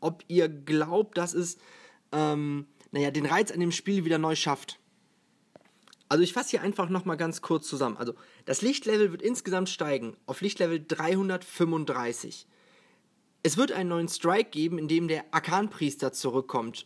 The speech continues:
und das wird ein komplett neuer Besessenen-Strike werden.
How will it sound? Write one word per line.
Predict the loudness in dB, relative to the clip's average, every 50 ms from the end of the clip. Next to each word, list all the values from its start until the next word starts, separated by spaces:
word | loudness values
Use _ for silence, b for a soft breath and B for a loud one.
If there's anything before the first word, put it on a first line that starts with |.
| _ _
und | 2 2 4 4 4 2 0 -2 -6 -8 -14 b b b b b b -4
das | -4 -2 2 4
wird | 4 4 2 0
ein | -4 -2 -2 -2 -2 -4
komplett | -4 -6 -6 0 2 2 2 2 0 -8
neuer | -4 -2 0 2 2 2 2 2
Besessenen-Strike | 0 0 0 0 -2 -2 -2 -4 -4 -4 -4 -6 -6 -4 -6 -6 -8 -8
werden. | -8 -8 -8 -10 -14 -18